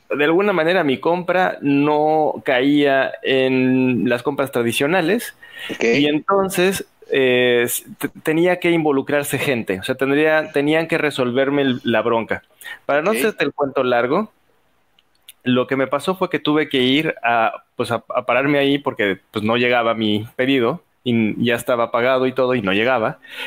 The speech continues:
Speaker 1: Dije, "Bueno, pues, ¿qué pasa? Vamos a tener que ir a revisar", ¿no? Y cuando llegué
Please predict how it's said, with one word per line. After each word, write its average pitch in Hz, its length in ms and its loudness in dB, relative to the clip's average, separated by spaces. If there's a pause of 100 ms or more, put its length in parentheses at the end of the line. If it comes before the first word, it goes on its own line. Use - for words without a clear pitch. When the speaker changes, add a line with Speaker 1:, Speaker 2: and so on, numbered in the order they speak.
(120)
Speaker 1:
Dije, 180 160 -2
"Bueno, 185 220 0
pues, 120 160 -4
¿qué 131 100 -4
pasa? 165 380 -2
Vamos 113 300 -2
a - 20 -16
tener 110 300 -2
que 120 120 0
ir 117 180 0
a 113 60 0
revisar", 123 540 -2
¿no? 156 180 -6 (540)
Y 135 120 0
cuando 147 440 0
llegué 147 600 0